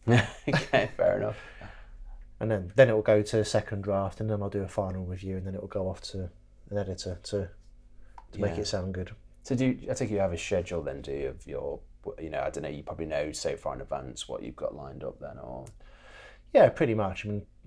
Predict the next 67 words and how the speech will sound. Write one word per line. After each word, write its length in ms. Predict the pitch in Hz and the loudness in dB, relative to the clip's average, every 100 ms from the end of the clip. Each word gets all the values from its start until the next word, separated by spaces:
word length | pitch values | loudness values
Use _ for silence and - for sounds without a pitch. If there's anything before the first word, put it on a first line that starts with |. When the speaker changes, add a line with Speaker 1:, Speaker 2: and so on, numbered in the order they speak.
| - | -6
Speaker 2:
my 120 | 123 | 0
rough 220 | 117 110 | 4 4
schedule 280 | - 110 104 | 4 0 0
for 120 | - | -6
the 60 | 98 | -6
book 300 | - 110 - | 0 -2 -2
is 140 | 95 | -8
to 80 | - | -6
have 500 | 90 95 95 95 - - - - - - - - - - - | -4 -2 -2 -6 -18 -20 -20 -20 -20 -20 -20 -20 -20 -20 0
all 260 | 131 110 | 2 4
of 80 | 107 | 2
it 140 | 107 | 2
either 240 | 120 110 - | 2 0 2
edited 460 | 113 - - 104 | 0 -2 -4 0
or 140 | 104 104 | 0 0
in 120 | 107 | 0
editing 400 | 98 98 - 101 | -2 -6 -6 -4
by 160 | 98 98 | -2 -2
the 100 | 101 | -2
end 140 | 95 | -4
of 100 | 87 | -6
the 100 | 107 | -4
year. 320 | 101 95 87 - - - | -2 -2 -4 -8 -16 0
Speaker 1:
Oh, 60 | 110 82 | 2 2
Speaker 2:
And, 100 | - | 2
and 80 | 120 | 2
then 60 | |
Speaker 1:
okay, 40 | 110 | 2
Speaker 2:
I'll 60 | |
Speaker 1:
yeah. 40 | 98 | 2
Speaker 2:
start 320 | - 110 104 | 0 2 2
all 80 | 101 | 0
the 60 | 95 | -2
pre-launch 460 | - 107 98 92 | 0 2 2 -2
activities 500 | 95 - 104 90 95 | -6 -4 -6 -4 -8
in 80 | 98 | -4
Speaker 1:
Do 120 | 101 | 0
you 60 | 104 | 0
sort 180 | 95 92 | 2 2
of, 40 | |
Speaker 2:
January. 120 | 95 92 98 92 | 2 0 0 0
Speaker 1:
like, 40 | |
know, 60 | 92 | 0
like, 120 | 82 | -2
six 260 | - - - | -2 -6 -8
months 200 | 90 - | -8 -8
in 80 | 90 | -8
advance 460 | 85 92 87 - | -6 -6 -6 -8
what 200 | 98 - | -10 -10
you're 140 | 85 - - | -10 -12 -14
gonna 140 | 90 90 | -12 -8
be 60 | |
working 320 | 90 87 - | -8 -8 -8
on? 80 | 92 | -10
Does 80 | 90 | -6
it 60 | 92 | -6
not 120 | 73 | -4
work 200 | 90 78 | -4 -4
like 160 | 78 78 | -6 -6
that, 160 | 80 | -8
or 360 | - - - - | -8 -10 -12 -4
Speaker 2:
Uh, 380 | 269 262 240 240 - - - | 2 4 4 2 -2 -18 -20
Speaker 1:
sort 80 | |
of 60 | - | -12
three 200 | - 85 | -6 -4
months, 420 | 85 85 73 - | -4 -8 -8 -10
or? 320 | - - - | -8 -8 -8